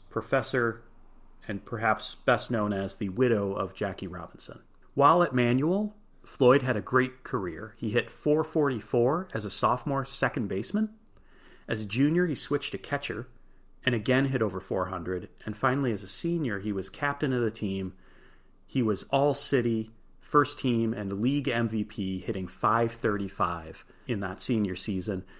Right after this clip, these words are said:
He got noticed by some college programs. He had an opportunity to play at the University of Southern California, but then he was picked in the fourth round of the nineteen seventy-five draft by the Angels,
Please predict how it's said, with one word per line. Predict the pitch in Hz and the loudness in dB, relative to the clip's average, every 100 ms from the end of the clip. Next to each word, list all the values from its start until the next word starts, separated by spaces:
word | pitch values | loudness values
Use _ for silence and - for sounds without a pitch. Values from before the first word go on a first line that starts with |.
| - - | -20 -12
He | - 156 | 2 6
got | 147 123 | 6 6
noticed | 135 151 151 - | 4 4 0 0
by | 110 | 0
some | - | 0
college | 98 127 113 113 | 2 6 6 4
programs. | - 117 117 165 208 - - - | 2 4 4 4 2 0 -12 -6
He | - | 0
had | 120 | 2
an | 110 | 4
opportunity | 127 135 - 143 160 139 | 4 4 2 0 2 0
to | 113 | -2
play | - 135 135 | 0 2 4
at | 117 107 - - | 2 -2 -6 -8
the | 110 | -2
University | 120 117 120 - | 0 2 0 -2
of | 101 | -2
Southern | 120 107 | 0 0
California, | - 107 92 - 135 135 104 - - - | 0 0 0 -2 -2 -2 -6 -10 -20 0
but | - 120 | 2 4
then | 185 196 | 4 6
he | |
was | 135 113 | 4 0
picked | - 233 131 - - - | -2 0 0 -4 -20 -12
in | - 110 | -4 -4
the | |
fourth | 107 131 127 | 0 0 2
round | 120 104 107 | 2 0 0
of | 101 | -2
the | |
nineteen | 98 98 107 101 | -6 -6 -6 -4
seventy-five | - 92 98 101 90 | -4 -4 -4 -2 -2
draft | - 120 120 107 - | 0 4 4 2 -2
by | 98 | -2
the | 92 107 | -2 -2
Angels, | 151 160 - - - | 0 0 -4 -14 -20